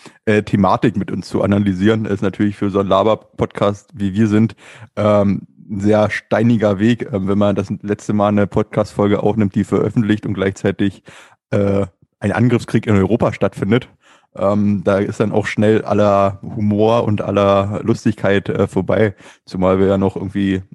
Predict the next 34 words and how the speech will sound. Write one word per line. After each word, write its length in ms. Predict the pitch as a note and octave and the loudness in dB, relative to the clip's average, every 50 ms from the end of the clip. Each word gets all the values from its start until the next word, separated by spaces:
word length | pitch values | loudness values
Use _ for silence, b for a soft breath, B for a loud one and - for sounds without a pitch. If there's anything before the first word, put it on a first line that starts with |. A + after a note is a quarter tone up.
| - _ _ - - - - - | -20 _ _ -16 -16 -14 -14 -4
zuletzt, 300 | - G#2 F#2 F2 - - | -2 0 0 0 2 2
als 160 | G2+ F#2 - | 0 2 2
wir 80 | G2+ G2+ | 2 2
getroffen 380 | G2+ - - G2+ G#2+ - G2+ | 2 0 -2 0 0 2 2
haben, 220 | G2+ G2 G2 F#2+ - | 4 4 2 2 2
uns 280 | - G2+ F#2+ - - | 2 0 0 0 -2
eigentlich 440 | - F#2 F#2+ F2+ G#2 F#2+ - - - | -2 0 0 0 0 -2 -4 -4 -4
mehr 120 | - F2+ | -2 0
oder 160 | F#2+ F2 F2+ G#2+ | 2 0 0 0
weniger 280 | G2+ G2 F#2+ G2 F#2+ | 0 0 2 2 2
darüber, 480 | G2 G2 G2+ G2+ F#2+ F#2 F#2 F2+ - b b b b b b b | 2 2 2 2 2 2 2 0 -2 b b b b b b b
naja, 200 | - E2 E2+ F#2 | -4 -2 0 0
lustig 320 | F#2 - - - A#2 G2+ - | 0 0 0 0 0 0 0
gemacht 280 | G#2+ G2 F#2 E2+ - | 0 0 0 0 0
haben, 100 | F2+ F2+ G2 | 0 2 2
nicht, 140 | A2+ B2 - | 2 4 4
aber 120 | G2 F#2 F2 | 2 2 2
gewitzelt 400 | F#2+ F2+ G2+ G#2 - B2 - - | 0 -2 -2 -2 0 -2 0 2
haben, 220 | F#2 F#2+ F#2+ F#2 | 0 2 2 2
weil 120 | F#2 F#2 | 0 0
sich 260 | F2+ F#2+ F#2+ - - _ _ | 0 -2 -6 -6 -8 _ _
das 180 | - F#2 - | -10 -4 0
niemand 280 | - G2 G2+ G#2 F#2 - | 0 2 2 2 2 2
vorstellen 360 | - G2 B2 - - F#2+ E2 | 0 0 0 0 0 -2 -2
könnte, 380 | - - F2 F2 F2 G#2 G2 - B B B B B B - | 0 -2 0 2 2 0 0 -2 B B B B B B -2
äh, 300 | - F#2 F#2 F#2 F#2 F2+ E2+ - - - _ _ | 0 2 4 4 4 2 0 -2 -10 -20 _ _
dass 220 | - F#2 - - | -4 -4 -4 -4
das 200 | - F#2 - - | -6 -6 -4 -2
dann 300 | - F#2 F2+ F#2 F#2 F#2 | -2 0 2 2 2 2
wirklich 320 | G2 G2+ - G#2+ F#2 - | 0 0 2 0 -2 0
passiert. 600 | - - - - - - B2 B2 A2 F#2 F2 - - - | -2 -2 -4 -4 -2 0 2 2 2 0 -2 -8 -8 -6
Ähm, 400 | F2 F2 F2 F#2 F#2+ G#2+ G#2+ - _ b b b b b b b b b b _ _ - | -4 -4 -4 -4 -6 -8 -10 -14 _ b b b b b b b b b b _ _ -8
genau, 280 | - - F#2 F2 E2+ E2+ | -4 0 0 2 2 0
und 440 | - - F2+ F#2 F#2 F#2 F2+ - | 0 0 0 0 0 -2 -2 -6